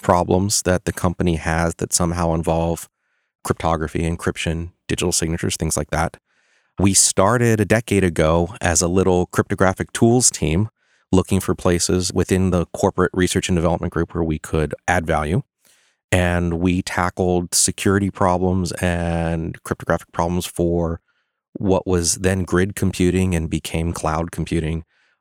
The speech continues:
our data centers and security problems all over the place. But for the last three years, we've been focused on this primary work on the upcoming threat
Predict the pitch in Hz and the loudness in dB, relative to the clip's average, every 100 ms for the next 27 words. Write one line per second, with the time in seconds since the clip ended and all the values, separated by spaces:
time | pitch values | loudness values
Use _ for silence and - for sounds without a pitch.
0 | - 85 76 85 85 - 80 80 80 - | -4 -4 0 0 0 0 -2 -2 -2 -4
1 | - - 85 80 78 78 76 - - - | -8 -6 -4 -4 -6 -8 -10 -4 -4 0
2 | 101 92 95 87 85 90 123 90 76 76 | 0 0 0 0 0 2 0 0 -2 -4
3 | - _ _ _ _ _ _ _ 110 101 | -8 _ _ _ _ _ _ _ 2 2
4 | - 117 123 131 127 - 104 101 95 139 | 2 2 4 4 2 2 2 4 6 4
5 | 123 - 98 - 92 - 90 - 90 - | 4 2 0 2 0 2 0 2 0 0
6 | 85 82 80 - - 90 92 85 80 82 | 0 0 -2 -2 -2 0 0 0 0 -2
7 | - 82 80 78 - 90 87 82 - 90 | -2 -4 -2 -4 -6 -2 0 0 -2 -4
8 | - 90 85 - - 92 | -4 -4 -4 -4 -2 -2